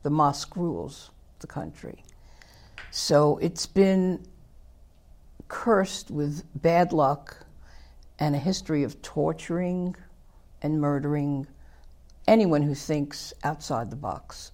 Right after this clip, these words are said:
so to speak. And I've probably read every memoir written by Afghans who describe this now, especially one by Muhammad Anwar, which is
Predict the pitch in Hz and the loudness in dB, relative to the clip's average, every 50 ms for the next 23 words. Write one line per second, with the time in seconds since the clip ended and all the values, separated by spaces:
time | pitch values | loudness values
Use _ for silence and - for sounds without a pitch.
0 | - - - 120 110 - 120 - - - - - - - - - - - - - | -20 -8 -8 -6 -6 -6 -10 -14 -18 -16 -16 -16 -16 -16 -18 -20 -20 -20 -20 -20
1 | - - - - - - - - - - - 139 143 139 143 139 139 - - - | -20 -20 -20 -20 -20 -20 -20 -20 -10 -6 -4 -2 0 0 0 0 -2 -8 -16 2
2 | - 220 220 208 185 165 156 165 165 156 147 156 151 151 147 107 170 185 180 180 | 6 8 8 8 8 6 6 4 4 4 6 4 4 4 4 4 4 4 4 4
3 | 180 180 175 175 170 170 - - - - - - - - - - - 143 143 156 | 2 2 2 2 0 -2 -4 -12 -20 -20 -20 -20 -20 -20 -12 0 2 6 6 6
4 | 165 170 165 156 135 113 98 95 85 - - - - - - - - - - - | 6 6 4 4 4 4 4 2 0 -2 -6 -14 -20 -20 -20 -20 -20 -20 -20 -20
5 | - - - - - 151 160 160 156 151 151 143 139 135 - - 147 151 156 156 | -20 -20 -18 -8 0 0 0 2 2 0 2 2 2 0 0 0 -2 -2 -4 -6
6 | - - - 151 143 143 143 156 156 156 147 - - - - - - 202 208 196 | -8 -4 -2 -2 -2 -2 -2 -4 -6 -8 -8 -10 -14 -18 -14 -2 0 0 0 0
7 | 214 - - - - 294 285 254 - - 76 73 - - - - - - - - | -2 -8 -8 -4 -2 -2 -2 -2 -4 -6 -8 -8 -8 -10 -14 -16 -18 -16 -12 -10
8 | - - - - 120 131 131 127 - - - - - - - - - - - - | -10 -8 -8 -10 -10 -12 -14 -16 -20 -20 -20 -20 -20 -20 -20 -20 -20 -20 -20 -20
9 | - - - - - - - - - 139 - - - 180 196 196 - 185 160 160 | -20 -20 -20 -20 -20 -20 -20 -8 -6 -6 -6 0 6 6 6 6 6 4 4 4
10 | 147 147 151 156 165 156 139 131 131 - - - - 160 151 127 170 175 180 180 | 4 4 4 4 4 4 2 0 -2 -4 -8 -4 -2 -2 0 2 2 2 2 2
11 | 165 - - 151 160 165 165 156 131 - - - - - - - - - - - | 0 0 0 0 0 0 0 0 -2 -2 -4 -8 -10 -12 -16 -20 -20 -20 -20 -20
12 | - - - - - - - - - - - - - 117 127 - - - | -18 -18 -20 -20 -20 -20 -20 -12 -10 -10 -8 -8 -10 -10 -10 -10 -14 -18